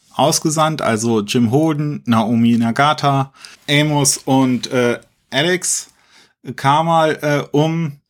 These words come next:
äh, die Anubis zu untersuchen. Die Anubis ist ein State-Schiff, was halt das Weltall treibt und verlassen ist und, äh,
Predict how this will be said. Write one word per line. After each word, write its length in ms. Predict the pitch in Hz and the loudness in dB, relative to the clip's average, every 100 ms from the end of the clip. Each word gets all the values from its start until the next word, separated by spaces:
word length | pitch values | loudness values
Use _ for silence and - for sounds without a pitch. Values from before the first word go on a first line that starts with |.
| _ _ _ - _ _ - - | _ _ _ -20 _ _ -20 -14
äh, 200 | - 123 | 0 0
die 240 | 113 - 135 | 0 0 0
Anubis 600 | 120 123 156 214 196 - | 2 2 2 0 0 -2
zu 120 | 185 | -4
untersuchen. 800 | 180 175 165 175 175 190 208 202 _ _ _ _ _ _ _ _ - | -4 -4 -2 -4 -4 -2 -2 -4 _ _ _ _ _ _ _ _ -6
Die 340 | 135 139 143 | -2 0 -2
Anubis 720 | - 131 139 170 175 165 - | 0 2 2 2 2 2 0
ist 400 | - 147 - - | 0 0 0 0
ein 580 | - 127 139 139 135 123 - - | 0 2 2 2 0 -2 -8 -12
State-Schiff, 800 | - 127 139 175 - 202 220 - - | -2 2 2 2 0 0 -2 -10 -10
was 420 | 127 127 - - | -2 0 0 -2
halt 360 | 135 131 127 - - - _ _ | 0 0 -2 -10 -20 -20 _ _
das 220 | - 135 - | -2 0 2
Weltall 380 | 139 143 156 151 | 0 0 0 0
treibt 600 | - 143 147 143 - - _ _ _ _ _ _ _ _ | 0 0 0 -2 -12 -20 _ _ _ _ _ _ _ _
und 120 | - | -4
verlassen 460 | 113 117 117 123 151 | -2 -2 -2 -2 -4
ist 340 | 123 147 - - _ _ | -4 -6 -6 -14 _ _
und, 580 | 170 160 165 160 147 - | -2 0 2 0 -2 -2
äh, 360 | 143 143 135 | 2 4 2